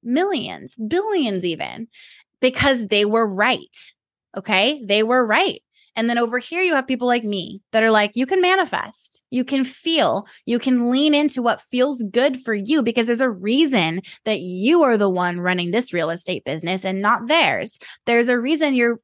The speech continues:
feeling led to run the business that you have and not another business. There's a reason that doesn't feel good to you and that this does. And I hit millions. I will hit billions because I'm right. We're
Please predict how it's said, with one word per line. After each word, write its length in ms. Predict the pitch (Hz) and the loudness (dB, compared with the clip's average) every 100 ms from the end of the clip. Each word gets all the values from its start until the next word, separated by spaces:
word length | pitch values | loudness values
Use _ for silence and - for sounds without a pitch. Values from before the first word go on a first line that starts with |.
| _ | _
feeling 360 | 226 233 233 208 | -4 0 2 2
led 200 | 202 208 | 2 2
to 120 | 202 | 0
run 140 | 190 190 | -2 0
the 80 | |
business 320 | 180 180 185 - | -2 -2 -4 -6
that 100 | - | -8
you 320 | 180 214 311 | -2 0 2
have 400 | 190 92 139 220 | 2 2 2 0
and 140 | 214 | 0
not 160 | 220 233 | 2 2
another 300 | 254 302 330 | 2 2 0
business. 440 | 214 175 - 147 - | 0 -2 -4 -8 -2
There's 200 | 247 254 | 0 0
a 80 | 254 | 0
reason 280 | 285 320 294 | 0 2 2
that 160 | 240 | 0
doesn't 260 | 226 240 - | -2 -8 -4
feel 160 | 254 | -4
good 200 | 247 214 | 0 -2
to 100 | - | 0
you 120 | 185 190 | -2 0
and 100 | 190 | -2
that 160 | 160 | -4
this 240 | 170 170 - | -6 -6 -2
does. 420 | 302 277 139 180 - - - _ | 2 2 2 -4 -10 -20 -20 _
And 220 | 233 233 - | 0 0 0
I 200 | 196 240 | 2 2
hit 220 | 269 220 185 | 2 0 -2
millions. 480 | 170 143 98 80 - | -8 -10 -12 -12 -2
I 120 | 254 | 0
will 300 | 262 247 247 | 2 2 2
hit 260 | 214 202 - | 0 -4 -2
billions 640 | 156 - - - 240 - _ _ | -6 -6 -12 -16 -18 -18 _ _
because 280 | 233 269 247 - | -2 0 -2 0
I'm 300 | 208 233 214 | 0 2 0
right. 580 | 190 240 208 104 - - _ | 0 2 2 -2 -8 -12 _
We're 220 | 247 269 | 0 0